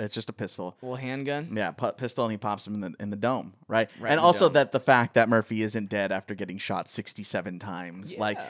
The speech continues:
Speaker 1: and, like, even Lewis, like, when she comes back and sees it, it's like, <laughs> like, we get the side shot of just, like, a million guns going off. You're like, "Okay,
Speaker 2: <laughs>
Speaker 1: I don't care what this techno-," like, 'cause you know what's gonna happen, right? Like, it's very clearly he's gonna become RoboCop,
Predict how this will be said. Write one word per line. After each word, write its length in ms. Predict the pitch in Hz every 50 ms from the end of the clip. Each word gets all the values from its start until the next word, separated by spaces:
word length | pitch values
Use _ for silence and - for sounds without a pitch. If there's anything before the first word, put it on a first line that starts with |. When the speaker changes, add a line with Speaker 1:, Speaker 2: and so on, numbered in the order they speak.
| - - -
Speaker 1:
and, 140 | - 143 156
like, 160 | 151 147 151
even 340 | 160 165 156 170 160 143 131
Lewis, 400 | 123 123 123 123 131 123 - -
like, 160 | 113 107 -
when 100 | 120 110
she 120 | - 113
comes 220 | 104 - 120 107 104
back 260 | 107 107 107 107 -
and 100 | 104 104
sees 320 | - - - 107 107 104
it, 40 | 107
it's 160 | 98 - -
like, 120 | 208 - - - - - - - - - - - -
<laughs> 220 | - - 339 330 262
like, 160 | 220 175 160
we 80 | 240 202
get 120 | 269 -
the 80 | - -
side 380 | - - - 107 107 117 117 -
shot 300 | - - 117 110 120 123
of 80 | 113
just, 140 | 107 104 -
like, 120 | 120 113
a 60 | 123 131
million 580 | 131 127 127 131 127 120 120 120 120 120 120 117
guns 280 | 120 120 117 120 123
going 320 | 117 127 127 127 131 127 127
off. 280 | 123 123 127 127 -
You're 120 | 143 131 123
like, 220 | 117 110 107 - - _ _ _ _ _ _ _ _ _
"Okay, 500 | - 127 120 - - 110 80 64 67 - _ _ _ _ -
Speaker 2:
<laughs> 240 | - - - - -
Speaker 1:
I 120 | 131 147
don't 180 | 151 156 143 131
care 220 | - 139 131 123
what 260 | 110 113 117 - -
this 160 | 113 110 -
techno-," 400 | - - 139 117 - - 113 110
like, 160 | 110 131 123 -
'cause 140 | 143 127
you 80 | 139 147
know 180 | 139 139 131 120
what's 160 | 110 - -
gonna 140 | - 92 80
happen, 340 | 85 104 82 - - - -
right? 200 | - 73 - -
Like, 120 | - 90 -
it's 100 | - -
very 160 | - 98 87
clearly 280 | - - 110 101 85
he's 140 | 90 95 87 -
gonna 120 | 87 85
become 240 | 76 - - 82 78
RoboCop, 480 | 87 87 87 - - 82 67 65 -